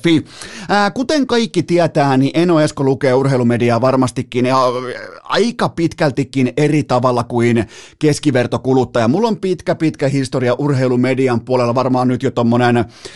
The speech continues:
heitetään viisitoista vuotta, joten mulla on, mä tykkään pitää hauskaa erilaisten, erilaisten narratiivien kanssa, minkä takia joku toimittaja bäkkää jotain, äh, tiettyä urheilijaa, minkä takia vaikka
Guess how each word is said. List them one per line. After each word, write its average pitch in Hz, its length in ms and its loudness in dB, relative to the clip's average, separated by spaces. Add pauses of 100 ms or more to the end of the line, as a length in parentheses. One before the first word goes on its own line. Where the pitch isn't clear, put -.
(220)
heitetään 123 440 0
viisitoista 120 560 0
vuotta, 127 360 0
joten 123 260 0
mulla 202 220 2
on, 180 240 0
mä 208 100 0
tykkään 190 380 -2
pitää 156 320 0
hauskaa 131 720 2 (300)
erilaisten, 139 720 2
erilaisten 143 520 0
narratiivien 127 800 2
kanssa, 135 340 0
minkä 185 260 2
takia 165 320 -2
joku 139 460 0 (240)
toimittaja 139 560 0
bäkkää 131 440 -2
jotain, 120 800 0
äh, 120 180 -2
tiettyä 127 440 2
urheilijaa, 120 540 2
minkä 156 240 0
takia 151 320 -2
vaikka 135 280 0